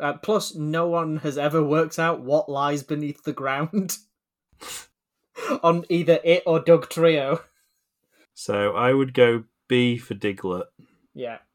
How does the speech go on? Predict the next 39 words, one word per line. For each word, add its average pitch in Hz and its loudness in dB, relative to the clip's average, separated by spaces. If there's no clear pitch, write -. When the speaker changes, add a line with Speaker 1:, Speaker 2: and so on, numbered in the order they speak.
Speaker 1:
I'd, 156 -4
I'd 165 -2
say, 180 0
like, 147 -2
a 135 -6
C 135 -8
for 139 -10
Doug 131 -8
Trio 135 -4
because 131 -6
it's 131 -12
lazy 123 -6
design. 120 -10
It 147 -4
is 131 -8
three 143 -2
Speaker 2:
Yeah. 92 -2
Speaker 1:
Diglets. - -6
<laughs> - -20
Speaker 2:
Spoilers 110 0
for 110 -4
when 104 -2
we 104 -4
get 104 -4
to 101 -2
Dodrio 101 -6
and 98 -10
Doduo. 104 -4
Speaker 1:
Oh, 196 -2
we've 185 0
missed 208 -2
Venonat. 214 -2
Venonat 170 -2
Speaker 2:
Have 165 0
we? 180 2
Speaker 1:
and 185 0
Venomoth. 160 0
Speaker 2:
Hold 113 -2
on. 131 -4